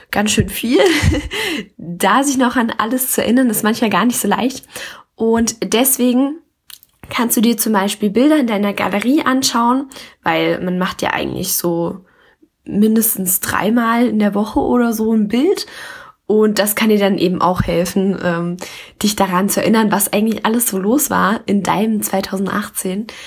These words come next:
Ja, und dann natürlich der Idealfall ist, wenn du ein Tagebuch besitzt, dann kannst du da einfach, ähm, ganz easy nachlesen, was du das Jahr so getrieben hast. Ja, äh, dich, ähm, dir könnte auch noch die Insta-Story helfen. Also wenn du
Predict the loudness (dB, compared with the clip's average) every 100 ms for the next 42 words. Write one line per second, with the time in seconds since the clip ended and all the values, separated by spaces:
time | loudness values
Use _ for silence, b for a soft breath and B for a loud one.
0 | B B -4 0 0 B B B 0 4
1 | 4 4 4 2 0 0 2 4 4 2
2 | 0 -2 -2 -2 0 -2 0 -4 0 2
3 | 2 2 0 -4 -2 0 0 -2 -6 -4
4 | 0 0 0 -2 -2 0 0 0 2 2
5 | 0 0 -2 -2 -6 -2 0 0 -2 -2
6 | -4 -2 0 0 0 0 0 -2 0 0
7 | 2 0 -6 B B -6 -4 -2 0 0
8 | 0 0 2 2 0 -2 -2 2 4 4
9 | 2 0 -4 -8 B B B B 0 4
10 | 2 2 0 0 0 0 0 -2 0 0
11 | 2 -2 -4 -6 -10 -20 -18 -4 0 2
12 | 0 0 0 0 0 -4 -2 0 0 0
13 | 0 0 2 2 2 2 0 0 -2 -2
14 | -2 -2 0 -2